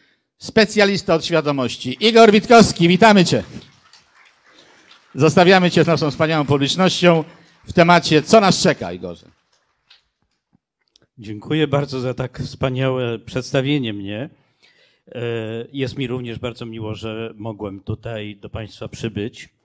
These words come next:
Speaker 2: E, formalnie temat mojej prelekcji został zatytułowany, to znaczy wcześniej zasygnalizowany, Co nas czeka. E,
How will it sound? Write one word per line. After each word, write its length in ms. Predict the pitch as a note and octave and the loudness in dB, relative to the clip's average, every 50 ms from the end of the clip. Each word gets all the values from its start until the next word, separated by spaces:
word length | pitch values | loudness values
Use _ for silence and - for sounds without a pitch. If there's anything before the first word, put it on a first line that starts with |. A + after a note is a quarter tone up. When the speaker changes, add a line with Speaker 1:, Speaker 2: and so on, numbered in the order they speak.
| _ _ _ _ _ - - - _ _ _ | _ _ _ _ _ -20 -20 -20 _ _ _
Speaker 2:
E, 40 | - B2 A2+ A2+ A2+ G#2+ G#2+ A#2 A#2+ - _ _ _ _ _ _ _ _ _ _ _ _ _ _ | -8 -6 -4 -2 -2 -2 -4 -6 -8 -10 _ _ _ _ _ _ _ _ _ _ _ _ _ _
formalnie 1000 | - - B2+ C#3 C3+ C3+ C#3 D3 E3 F3+ F3+ F3 E3 D#3 D3 C3+ B2+ A#2+ A2+ G#2 - - _ _ | -14 -10 -8 -8 -6 -4 -4 -2 -2 -2 -2 -2 0 0 0 0 0 -2 -4 -6 -8 -14 _ _
temat 640 | - D3 E3+ F3+ E3 C#3 A2 F#2+ F2 - - G2 | -2 -2 0 -2 -2 -4 -6 -8 -10 -14 -18 -14
mojej 420 | G#2+ A2 A#2+ B2 B2 A#2 A#2+ A#2 G#2+ | -10 -8 -6 -6 -6 -6 -8 -10 -10
prelekcji 680 | - - B2 A#2+ A#2 B2 C#3+ C#3+ - - - C#3+ B2+ | -8 -8 -6 -4 -4 -4 -6 -6 -8 -10 -8 -8 -4
został 680 | A2 A#2+ A#2+ - - - B2+ A#2+ A2+ A2 A2 A#2 A#2+ - - B2 | -4 -4 -6 -6 -8 -10 -10 -8 -8 -8 -8 -8 -10 -10 -12 -14
zatytułowany, 840 | A2+ G2+ B2+ A#2+ - A#2+ - - A#2+ A#2 A2+ A2+ C#3+ D3+ D3 C3+ A#2+ A2+ | -10 -8 -8 -8 -8 -8 -6 -6 -4 -4 -4 -4 -6 -6 -4 -6 -8 -10
to 140 | A#2 G#2+ | -12 -14
znaczy 320 | G2+ - A2 G#2 - - G#2 | -14 -12 -14 -14 -14 -16 -16
wcześniej 400 | - - C3 A#2+ - - A2 G2+ | -12 -10 -10 -10 -8 -10 -10 -10
zasygnalizowany, 1080 | G2 G#2+ F#2+ - A2+ G#2+ G#2+ A2 G#2 G2 F#2 F#2+ G#2 G2 A#2+ B2+ B2 A2 G2 F2 D#2 _ | -10 -12 -12 -14 -14 -12 -12 -12 -12 -12 -12 -14 -12 -8 -6 -8 -6 -8 -10 -12 -16 _
Co 180 | - - C3 | -12 -10 -10
nas 260 | B2+ A#2 G#2+ G#2+ - _ | -8 -8 -10 -12 -16 _
czeka. 560 | - - G#2+ F#2 - _ - - F#2+ D3 A#3 _ _ _ _ _ _ _ _ _ _ _ _ _ _ _ _ _ _ _ _ _ | -12 -12 -12 -12 -12 _ -20 -18 -18 -20 -20 _ _ _ _ _ _ _ _ _ _ _ _ _ _ _ _ _ _ _ _ _
E, 400 | - A#2+ A#2 A#2 A2+ A2+ A#2 A#2 | -8 -6 -4 -4 -4 -4 -6 -8